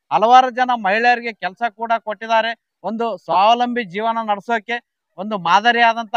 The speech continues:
ಗಾಣ ಅಂತಾನೆ ಹೇಳ್ಬೋದು. ಅಂತ ಗಾಣದ ಬಗ್ಗೆ ವಿಡಿಯೋ ಮಾಡಕ್ಕೆ ಬಂದಿದ್ವಿ ನಾವು. ಆ ಗಾಣದ ಬಗ್ಗೆ ವಿಡಿಯೋ ಮಾಡ್ಬೇಕಾದ್ರೆ ಸಾರ್ ಅವರ ಒಂದು ತೋಟದ ಬಗ್ಗೆನೂ ನೋಡಿದ್ವಿ. ಆ ತೋಟ ಕೂಡ ತುಂಬಾ ಸುಂದರವಾಗಿ ನಿರ್ಮಾಣ ಮಾಡಿದ್ದಾರೆ. ಅದ್ರ ಬಗ್ಗೆ ಕೂಡ,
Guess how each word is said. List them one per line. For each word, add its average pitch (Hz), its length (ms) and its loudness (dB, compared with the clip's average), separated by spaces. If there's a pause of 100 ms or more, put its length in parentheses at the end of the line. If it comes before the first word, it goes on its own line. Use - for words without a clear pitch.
ಗಾಣ 185 300 0
ಅಂತಾನೆ 226 340 -2
ಹೇಳ್ಬೋದು. 226 520 -2 (260)
ಅಂತ 190 280 0
ಗಾಣದ 208 380 -2
ಬಗ್ಗೆ 233 280 -4
ವಿಡಿಯೋ 214 300 -2
ಮಾಡಕ್ಕೆ 226 380 -2 (200)
ಬಂದಿದ್ವಿ 214 440 -6
ನಾವು. 226 340 0 (360)
ಆ 190 160 2 (300)
ಗಾಣದ 220 300 2
ಬಗ್ಗೆ 240 300 -4
ವಿಡಿಯೋ 233 280 0
ಮಾಡ್ಬೇಕಾದ್ರೆ 233 760 -2 (340)
ಸಾರ್ 208 240 4
ಅವರ 254 200 4 (160)
ಒಂದು 220 300 -8
ತೋಟದ 226 400 -4
ಬಗ್ಗೆನೂ 233 440 -6
ನೋಡಿದ್ವಿ. 226 540 -4 (340)
ಆ 165 100 -4
ತೋಟ 202 400 -2 (120)
ಕೂಡ 240 260 2
ತುಂಬಾ 214 300 -2
ಸುಂದರವಾಗಿ 226 560 -4
ನಿರ್ಮಾಣ 208 500 -4
ಮಾಡಿದ್ದಾರೆ. 220 540 0 (400)
ಅದ್ರ 180 160 0
ಬಗ್ಗೆ 240 340 0
ಕೂಡ, 240 220 0